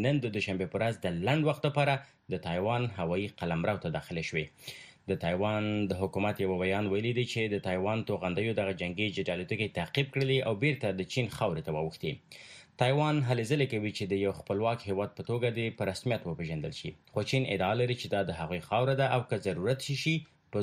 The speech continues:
زور به یې ونیسي. د چین الوتکې په داسې حال کې تایوان ته اوښتې وي چې د امریکا د روغتیا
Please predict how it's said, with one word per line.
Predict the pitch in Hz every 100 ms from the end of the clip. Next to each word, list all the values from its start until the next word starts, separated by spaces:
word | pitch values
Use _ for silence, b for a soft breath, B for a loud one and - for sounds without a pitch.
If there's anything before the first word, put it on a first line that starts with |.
| 98
زور | 156
به | -
یې | 80
ونیسي. | 82 82 - 80 - _ - _ _ _ _ - B B B B - 110
د | 117
چین | 143
الوتکې | 123 113 113 127 117
په | -
داسې | 131 -
حال | 110 104
کې | 104
تایوان | 101 98 107
ته | 98 95
اوښتې | 127 -
وي | 135 131
چې | 120
د | 101 85
امریکا | 98 95 104 104
د | 98 95
روغتیا | -